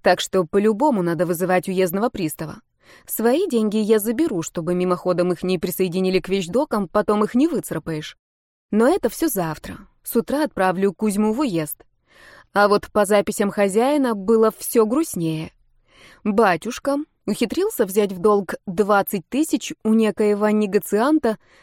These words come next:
Тарпыгина Пантелеймона Свиридовича. Вот же имена заковыристые. Причем у дворян вполне нормальные имена. Иван Андреевич,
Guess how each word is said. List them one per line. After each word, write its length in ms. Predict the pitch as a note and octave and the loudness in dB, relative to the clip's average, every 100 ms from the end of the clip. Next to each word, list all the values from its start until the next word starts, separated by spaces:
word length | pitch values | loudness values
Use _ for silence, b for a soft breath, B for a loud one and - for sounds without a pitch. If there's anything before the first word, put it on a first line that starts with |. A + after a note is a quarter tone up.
| b | b
Тарпыгина 800 | - A3 F3+ B3+ D4 C4 A3 G#3 - | 2 2 2 0 0 0 -2 -4 -2
Пантелеймона 760 | A3+ - G#3+ A3 G#3+ G#3+ A3 | -2 0 -2 0 0 -2 -4
Свиридовича. 800 | - D#4 D4 E3+ D3+ D3 - E3+ _ _ _ B B B B B | -2 0 0 -2 -6 -8 -12 -14 _ _ _ B B B B B
Вот 260 | B3 F#4+ | -4 -4
же 120 | F#3+ F3+ | -4 -2
имена 380 | F3+ F3+ F3 | 0 0 -2
заковыристые. 840 | D#3+ E3 F#3+ F3 E3+ - F#3 F3+ F#3 - _ _ _ | -4 -4 -4 -2 -4 -6 -6 -6 -8 -16 _ _ _
Причем 400 | A#3 G3 A3 G3 | -2 -2 0 0
у 40 | F#3+ | 0
дворян 400 | G3 G#3 C#4 E4 | 2 2 2 0
вполне 460 | - G3+ G#3 G#3 | 0 0 2 2
нормальные 640 | G#3+ A3 B3 C#4 F3+ E3+ E3+ | 2 2 2 0 0 0 0
имена. 400 | E3+ E3+ E3+ - _ | 0 -2 -4 -10 _
Иван 300 | A3 C4 D#4 | -2 0 0
Андреевич, 720 | F3 E3 E3+ A3+ C4+ B3 - | -2 -4 -4 -4 -2 -4 -8